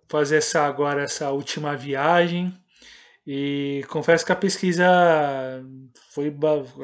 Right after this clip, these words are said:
a pesquisa como um todo nos três epi-, no, nos dois primeiros episódios foi,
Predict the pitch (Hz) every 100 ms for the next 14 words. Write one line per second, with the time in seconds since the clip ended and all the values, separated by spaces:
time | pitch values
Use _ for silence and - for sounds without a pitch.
0 | 127 127 127 147 - 175 185 - 185 170
1 | 156 160 180 156 143 139 _ _ - -
2 | - - - - 147 151 175 156 165 -
3 | 151 147 151 139 131 127 131 127 143 147
4 | - 151 143 143 147 147 135 139 147 147
5 | - 170 165 165 160